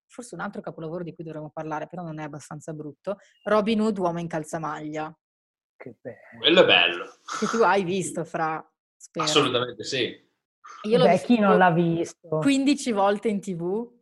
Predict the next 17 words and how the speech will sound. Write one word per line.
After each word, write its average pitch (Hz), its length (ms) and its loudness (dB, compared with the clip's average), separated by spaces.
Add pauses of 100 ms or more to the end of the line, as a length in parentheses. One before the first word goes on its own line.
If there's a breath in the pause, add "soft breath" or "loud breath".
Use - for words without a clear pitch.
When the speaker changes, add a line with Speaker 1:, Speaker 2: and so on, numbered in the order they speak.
Speaker 1:
con, 175 320 -6
con 170 160 -4
mio 170 160 -4
padre, 175 640 2
e 170 80 -4
tipo 170 320 -8
tutti, 170 720 -6
tutte 165 240 -14
le 170 100 -6
vacanze 165 460 -8
estive, 160 420 -10
cioè 165 160 -8
lo 156 80 -8
danno, 160 380 -10
lo 160 80 -6
danno 170 180 -8
continuamente. 165 640 -12